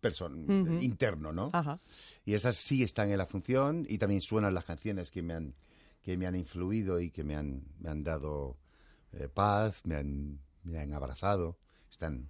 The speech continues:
Speaker 1: también en la función, las interpreto a la guitarra.
Speaker 2: Ujú.
Speaker 1: En fin, es un espectáculo, como dices, musical, de bolsillo, eh,
Speaker 2: <laughs>
Speaker 1: pero bueno, muy íntimo y muy gracioso.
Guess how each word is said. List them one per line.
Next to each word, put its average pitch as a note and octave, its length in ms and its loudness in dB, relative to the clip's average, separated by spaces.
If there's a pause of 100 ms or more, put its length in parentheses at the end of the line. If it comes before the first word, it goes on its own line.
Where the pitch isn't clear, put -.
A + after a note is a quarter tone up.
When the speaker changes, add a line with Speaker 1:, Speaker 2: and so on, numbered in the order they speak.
(100)
Speaker 1:
también D2 260 -8
en D2 40 -6
la D#2 80 -6
función, F#2+ 360 -4
las G#2 140 -2
interpreto D2+ 680 -6 (200)
a D#2 60 -8
la D2 80 -2
guitarra. E2 460 -4 (240)
Speaker 2:
Ujú. E3 360 0 (520)
Speaker 1:
En A2 80 -6
fin, F2 200 -2 (440)
es D3 320 4
un B2+ 120 2
espectáculo, F2+ 640 0
como E2+ 220 -4
dices, E2 580 -4 (100)
musical, A2 600 -4
de G2 80 -4
bolsillo, F#2+ 500 -2 (760)
eh, G2 580 4 (240)
Speaker 2:
<laughs> - 240 -20
Speaker 1:
pero A2+ 360 4
bueno, C#3 300 6
muy C3+ 280 6
íntimo A#2+ 600 2 (540)
y C#3+ 140 4
muy B2 480 0
gracioso. D#3 580 0